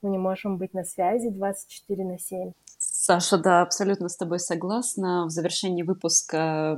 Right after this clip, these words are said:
Speaker 2: м, хочу поблагодарить за такую интересную беседу. И для себя я тоже очень много узнала нового, и, э, новые инструменты, которые хотела бы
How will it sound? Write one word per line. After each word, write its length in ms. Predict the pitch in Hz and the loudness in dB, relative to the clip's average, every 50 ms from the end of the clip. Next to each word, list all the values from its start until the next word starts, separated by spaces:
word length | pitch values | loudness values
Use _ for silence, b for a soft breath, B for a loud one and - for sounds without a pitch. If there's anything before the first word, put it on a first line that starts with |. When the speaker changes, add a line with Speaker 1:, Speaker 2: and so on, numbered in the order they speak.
| 147 - | -2 -4
Speaker 2:
м, 120 | 156 - - | -4 -4 -2
хочу 280 | - - 170 - - 165 | 0 0 2 2 0 0
поблагодарить 560 | - 165 151 170 175 170 170 185 175 180 160 - | 0 2 2 2 2 4 2 2 2 2 0 0
за 60 | - | -2
такую 340 | - 180 170 - - 175 170 | -4 -4 -2 0 0 2 2
интересную 760 | 165 160 - 190 170 165 165 - 175 160 156 156 151 151 151 | 2 0 2 0 0 0 0 0 0 2 2 2 2 0 0
беседу. 680 | 143 147 170 - - - 220 247 285 247 202 208 208 202 | -2 -2 -2 -2 0 2 2 4 4 4 4 2 2 2
И 480 | 190 - - 175 170 180 180 170 160 B B B B B B B - | 2 0 0 0 2 4 4 2 2 B B B B B B B -2
для 200 | 170 160 175 170 | 2 4 4 4
себя 280 | 170 - 175 165 202 | 2 0 0 2 4
я 160 | 214 208 180 170 | 4 6 4 4
тоже 280 | 175 190 175 160 165 | 4 2 2 4 4
очень 300 | 160 160 - - 170 170 170 | 4 4 2 0 0 0 2
много 280 | 175 170 165 156 160 | 2 2 2 4 2
узнала 380 | 160 151 160 165 160 156 156 151 | 2 2 2 2 4 4 4 2
нового, 920 | 160 165 196 240 262 254 247 240 220 214 208 196 196 196 190 185 190 190 - - - | 2 2 2 2 0 0 0 -2 -2 -4 -6 -8 -8 -8 -6 -6 -8 -8 -10 -12 -6
и, 380 | - 156 151 156 156 151 151 147 | -4 -2 -2 0 -2 -2 -2 -4
э, 40 | 147 - - 147 143 139 139 139 | -6 -8 -8 -6 -6 -4 -2 2
новые 380 | 151 170 170 151 156 147 - | 4 4 4 4 4 2 2
инструменты, 640 | 160 156 - - 160 160 170 208 269 277 269 - 202 | 0 -2 -2 0 0 2 4 4 4 4 4 2 -2
которые 340 | - 185 - - 175 165 160 | -4 -4 -2 0 0 0 0
хотела 400 | 160 - 165 - - 165 165 165 | -2 -6 -6 -2 0 2 2 2
бы 220 | 160 151 160 156 | 2 2 0 0